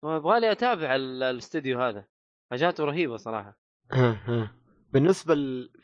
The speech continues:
Speaker 2: الفيت اللي موجود على Netflix، هذا فيت ثاني، ما له دخل. يعني، ما له
Speaker 1: ما له
Speaker 2: دخل
Speaker 1: دخل.
Speaker 2: بال-،
Speaker 1: إيه.
Speaker 2: بالأجزاء ال-، آه،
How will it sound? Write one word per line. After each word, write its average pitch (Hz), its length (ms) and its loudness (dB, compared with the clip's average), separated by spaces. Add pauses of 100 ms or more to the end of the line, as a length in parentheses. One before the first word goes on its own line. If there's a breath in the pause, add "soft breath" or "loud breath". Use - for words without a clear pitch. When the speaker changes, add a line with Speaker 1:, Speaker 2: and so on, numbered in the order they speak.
(440)
Speaker 2:
الفيت 175 400 -2
اللي 135 140 -2
موجود 135 240 -2
على 143 100 0
Netflix، - 640 -8 (160)
هذا 139 500 0
فيت - 480 -8 (140)
ثاني، 139 340 0
ما 123 140 0
له 123 80 -2
دخل. 110 260 -10 (460)
يعني، 123 160 -4
ما 139 60 6
له 147 40 8
Speaker 1:
ما 147 60 4
له 135 100 0
Speaker 2:
دخل 139 220 -4
Speaker 1:
دخل. 123 140 -10
Speaker 2:
بال-، 113 340 -8
Speaker 1:
إيه. 107 400 -20 (200)
Speaker 2:
بالأجزاء 127 500 0
ال-، 117 300 -8 (300)
آه، 107 140 -14